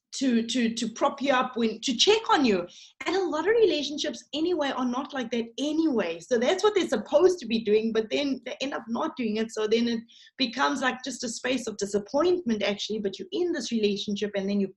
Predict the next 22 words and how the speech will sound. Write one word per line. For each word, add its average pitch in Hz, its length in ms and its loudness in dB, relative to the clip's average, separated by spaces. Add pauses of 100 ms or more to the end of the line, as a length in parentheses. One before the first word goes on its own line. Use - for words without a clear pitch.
got 269 200 -8
the 233 100 -8 (100)
kids 208 240 -6
and 185 120 -6
you're 165 80 -12
staying - 400 -6
for 202 80 -8
the 214 120 -4
kids. 220 220 0 (460)
So 330 200 4
I 302 140 4 (120)
am 339 300 4
lucky 247 400 0
in 240 80 2
the 220 100 6
situation 214 600 0
that 202 120 0
I'm 196 160 -2
in, 202 180 0
that 196 160 0
we're 208 80 2
not 233 320 4